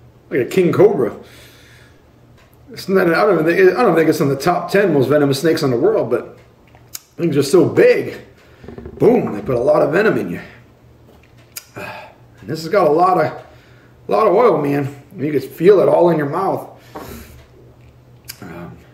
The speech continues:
I actually got into a habit of cutting them in half and showing inside, but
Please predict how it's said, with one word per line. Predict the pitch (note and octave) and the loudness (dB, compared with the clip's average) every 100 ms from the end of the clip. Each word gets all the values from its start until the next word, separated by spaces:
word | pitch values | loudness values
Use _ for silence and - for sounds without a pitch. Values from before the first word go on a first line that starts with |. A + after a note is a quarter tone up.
| _ _ - | _ _ -16
I | - | -12
actually | D#3+ C3+ | -6 -4
got | B2+ B2+ | -2 -2
into | B2 A#2+ | -2 -4
a | - | -4
habit | C#3 B2 | -4 -4
of | G#2+ - - - _ _ _ - - | -6 -8 -20 -20 _ _ _ -20 -8
cutting | B2+ A#2 | -6 -4
them | A2+ | -6
in | A2 | -6
half | C3+ C3 F#2 | -6 -6 -10
and | - | -16
showing | - - A2 | -6 -4 -4
inside, | A#2 - - - - | -12 -10 -12 -10 -14
but | - | -18